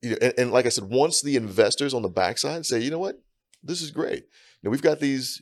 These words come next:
you know, we've got VantageScore four point oh, uh, we've got this trended score from, from fico, uh, they're, you know, covering a more inclusive population. We now see more safety and soundness." Once they say, "Yeah, we, we, we understand it,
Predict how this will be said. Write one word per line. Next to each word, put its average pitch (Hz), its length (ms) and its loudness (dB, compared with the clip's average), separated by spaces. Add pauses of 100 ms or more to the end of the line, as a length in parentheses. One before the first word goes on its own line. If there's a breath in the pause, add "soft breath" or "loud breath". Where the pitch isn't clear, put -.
you - 100 -8
know, 113 60 0
we've 117 140 -4
got 113 160 4
VantageScore 156 580 0
four 151 160 -8
point 135 240 -4
oh, 131 360 0 (180)
uh, 64 340 -4
we've 104 120 -10
got 113 180 0
this 101 180 -6
trended 143 420 -6
score 127 440 -2
from, 101 320 -4 (340)
from 92 160 -16
fico, 127 720 0 (400 soft breath)
uh, 60 160 -8 (520)
they're, 127 480 4 (1200)
you 110 140 -14
know, 90 80 -8
covering 131 560 2
a 127 40 -2
more 123 340 0
inclusive 139 760 -4
population. 127 720 -2
We 104 120 -6
now 120 320 2
see 117 180 -8
more 107 180 -4
safety 113 300 -2
and 101 80 -6
soundness." 123 300 -4
Once 156 160 -2
they 147 80 -2
say, 131 180 -2
"Yeah, 110 260 -6
we, 165 220 -6
we, 151 260 -8
we 135 120 -4
understand 104 420 -4
it, - 60 -20